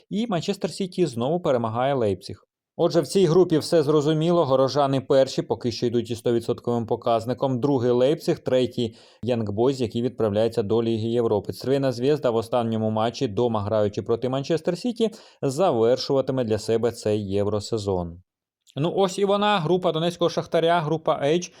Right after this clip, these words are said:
Гірники грали проти Антверпена, Барса грала проти Порту. Гірникам вистачило б і нічиєї у матчі проти чемпіона Бельгії для того, щоб і собі, і нам з вами гарантувати так звану Євровесну, плей-офф Ліги Європи. Але, звичайно ж, після того, як в попередньому турі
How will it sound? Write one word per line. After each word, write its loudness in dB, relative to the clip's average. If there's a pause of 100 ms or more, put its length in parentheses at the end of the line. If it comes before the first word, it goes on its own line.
(240)
Гірники 0
грали 2
проти -2
Антверпена, 0
Барса 2
грала 0
проти -2
Порту. 2
Гірникам 0
вистачило -2
б -4
і -4
нічиєї -2
у 0
матчі -4
проти -6
чемпіона -2
Бельгії 0
для 0
того, 0
щоб -4 (220)
і -2
собі, -2
і -4
нам -2
з -8
вами 0
гарантувати -2
так -2
звану -2
Євровесну, 0
плей-офф 0
Ліги -2
Європи. 0 (240)
Але, 0
звичайно -2
ж, -10
після -6
того, 0
як 0
в -8
попередньому -2
турі 0